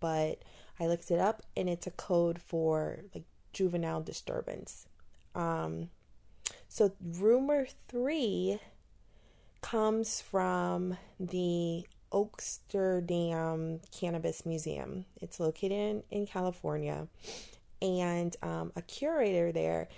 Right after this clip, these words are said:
he tells that four twenty was the secret code among a group of friends at a high school in the early nineteen seventies. So they call themselves the Waldos, and at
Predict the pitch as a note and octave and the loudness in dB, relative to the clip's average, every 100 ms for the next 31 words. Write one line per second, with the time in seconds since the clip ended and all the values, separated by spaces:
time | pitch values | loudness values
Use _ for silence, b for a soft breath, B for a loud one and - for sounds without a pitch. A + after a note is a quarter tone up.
0 | B B - B3 B3+ B3+ - G3+ G3 F#3+ | B B -6 -2 -2 -4 0 2 4 2
1 | F#3+ F3 E3 - F#3 F#3 F#3 - F3 E3+ | 0 -2 -2 -4 0 2 2 -2 -2 0
2 | E3+ E3+ E3 E3 D#3+ - F3 - - G3 | -2 -2 -2 -2 -4 -6 -10 -10 -10 -10
3 | - F#3+ - - F#3 E3+ E3+ E3 - E3 | -4 -2 -2 -2 2 4 6 2 0 -2
4 | D#3 D#3+ D#3 D#3 D#3+ E3 E3 E3+ F3 - | -2 -2 -4 -6 -8 -4 -4 -4 -6 -4
5 | D#3 D#3 D#3 - B B B B F3+ F3+ | -4 -2 -6 -10 B B B B -2 0
6 | F#3+ G3+ - - F3 E3+ E3+ F3 - F3 | 2 2 0 0 4 6 4 2 -2 0
7 | E3 E3 D#3+ D#3 D#3+ D#3+ - - - - | 2 2 2 0 -2 -8 -14 -20 -20 -20
8 | - - - - - F#3+ F#3+ - F#3 G3+ | -20 -20 -18 -14 -4 0 2 4 4 4
9 | F#3+ F3 - F3+ E3+ - D#3 D#3 - - | 2 0 -2 -2 -2 -2 -2 -2 -6 -8
10 | F3+ - B B B - E3+ E3+ E3+ F#3+ | -10 -12 B B B -4 0 0 0 2
11 | G3+ G#3+ G3+ F#3 F#3 F#3 F3+ - D#3 F#3+ | 2 2 0 2 2 2 0 -4 2 4
12 | G3+ G3 F#3+ F#3+ F#3 - - B B - | 4 4 4 4 2 -4 -14 B B -2
13 | E3+ E3+ E3 E3+ D#3+ D#3 D#3+ | 0 0 0 -2 -4 -2 -4